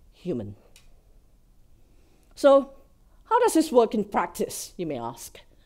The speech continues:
Right, let's explore a crisis simulation in real time. Very popular topic, yeah? So we'll start off with something ambiguous. Give students a scenario,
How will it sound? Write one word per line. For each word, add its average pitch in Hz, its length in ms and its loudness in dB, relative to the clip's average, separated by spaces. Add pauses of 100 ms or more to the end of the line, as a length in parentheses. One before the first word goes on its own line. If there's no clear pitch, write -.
(380)
Right, 202 260 -4
let's 339 240 6
explore 233 540 2 (160)
a - 80 2
crisis 226 640 2
simulation 190 720 2
in 160 140 -4
real 147 240 0
time. 143 280 -8 (220)
Very 262 260 6
popular 180 400 0
topic, - 580 -12 (400)
yeah? 170 220 -4 (880)
So 262 480 4 (580)
we'll 480 120 10
start 294 320 4
off 220 260 6 (240)
with 220 440 4 (280)
something 285 540 2
ambiguous. 196 840 0 (680)
Give 349 220 4
students 285 640 -2 (520)
a 262 100 6
scenario, 254 600 2